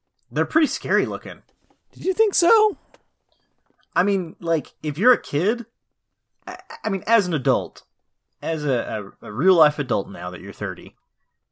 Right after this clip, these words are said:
Speaker 1: zombies, probably one of the actual scariest monsters in horror, right? Like, just a fucking dead person who's not dead, and they eat you. They fucking eat you. That's scary, right?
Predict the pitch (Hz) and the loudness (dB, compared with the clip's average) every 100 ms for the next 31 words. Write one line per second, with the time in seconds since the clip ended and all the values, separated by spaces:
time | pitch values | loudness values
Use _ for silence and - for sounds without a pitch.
0 | _ - 143 190 175 113 - - _ _ | _ -12 2 4 4 0 -8 -14 _ _
1 | _ _ 151 180 214 190 190 185 156 127 | _ _ 4 6 4 0 0 0 -4 0
2 | 143 - 165 143 - 135 147 135 - 127 | -2 0 -4 -4 -4 -2 0 0 -2 -2
3 | 131 139 - 127 110 101 143 139 95 92 | 0 -2 -2 -6 -4 -6 -2 0 -2 -4
4 | 95 107 - - 117 - 120 _ - 131 | -4 -6 -8 -10 -10 -8 -10 _ -14 -2
5 | 143 131 123 127 139 - 127 - 110 117 | 0 0 0 0 0 2 0 0 -6 -2
6 | 131 120 123 101 87 _ _ - 107 107 | 0 0 0 -2 -4 _ _ -16 -10 -8
7 | - 98 95 85 _ - - 120 123 156 | -8 -12 -16 -18 _ -6 2 2 2 -6
8 | 170 87 - _ _ _ _ 160 - 214 | -6 -14 -18 _ _ _ _ -8 -4 0
9 | 180 95 107 139 | 0 0 -4 -4